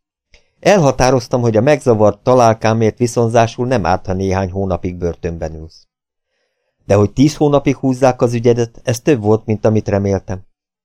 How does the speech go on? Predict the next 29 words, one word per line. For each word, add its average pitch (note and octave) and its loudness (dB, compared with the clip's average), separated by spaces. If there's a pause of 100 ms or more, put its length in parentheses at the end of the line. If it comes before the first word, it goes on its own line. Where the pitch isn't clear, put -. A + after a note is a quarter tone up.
(520)
Nagyszerű B2 2
hecnek A2 0
találtam, A2 2
hogy A2 0
odaállítsalak G#2 2
az G2+ 0
akasztófa G2+ -2
alá, G2+ 4
és G2 -4
megvárjam, G2+ 0
amíg G2 -4
a G2+ -2
kötelet F#2+ -2
a G2+ -4
nyakadba F2+ -4
teszik. - -12 (760)
Mert C3 -2
az C#3 2
elítélésed D#3+ 2
óta D3 -2
állandóan G2 0
készenlétbe F#2 -2
várakoztam F#2 -2
a F2+ 0
hajón, F#2+ -2
hogy F#2+ -6
kellő G2+ 2
pillanatba F2 -4
közbelépjek. D#2 -10